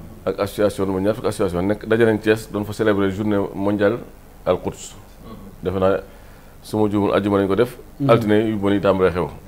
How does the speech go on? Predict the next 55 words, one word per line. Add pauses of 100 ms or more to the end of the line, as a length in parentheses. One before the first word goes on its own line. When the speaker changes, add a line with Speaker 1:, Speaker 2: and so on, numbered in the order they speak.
(140)
Speaker 1:
Donte
mi
ngi
doon
xew
saa
su
nekk
nag. (220)
Speaker 2:
Mhm. (220)
Speaker 1:
Depuis
soixante-dix
ans
moom,
moom, (380)
la,
la,
la
Yàlla
wax
ci
Alxuraan,
"lan
tadra-,
lan
tadra
anka
al-yahuuda
wa
la
nasaara, (340)
Speaker 2:
Mhm. (280)
Speaker 1:
hattaa
tattabi'a
millatahum." (260)
Speaker 2:
Mhm. (440)
Speaker 1:
Waaye
ñun, (180)
maanaam,
ñeenti
fan
lu
jiitu
xew-xew
yi
nga
xam
ne
moo,
moo,
moo
yëngal
àdduna
bi. (180)
Speaker 2:
Mhm.